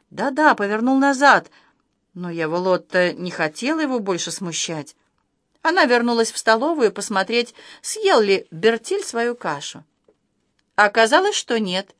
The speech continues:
И сестрице Лилиан пришлось ему помогать. Она была так поглощена этим, что не слышала, как отворилась дверь.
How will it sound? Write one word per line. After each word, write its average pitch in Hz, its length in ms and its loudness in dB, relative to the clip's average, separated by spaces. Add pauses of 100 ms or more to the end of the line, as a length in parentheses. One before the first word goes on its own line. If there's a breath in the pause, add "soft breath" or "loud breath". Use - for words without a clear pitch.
(760)
И 208 120 -2
сестрице 202 580 -4
Лилиан 202 460 2
пришлось 180 440 -6
ему 208 220 -4
помогать. 233 640 -2 (920)
Она 202 240 2
была 233 260 6
так 262 280 2
поглощена 240 760 -2
этим, 180 300 -4 (200 loud breath)
что - 220 -4
не 254 140 4
слышала, 247 540 -2
как 208 220 -6
отворилась 180 720 -4
дверь. 147 520 -8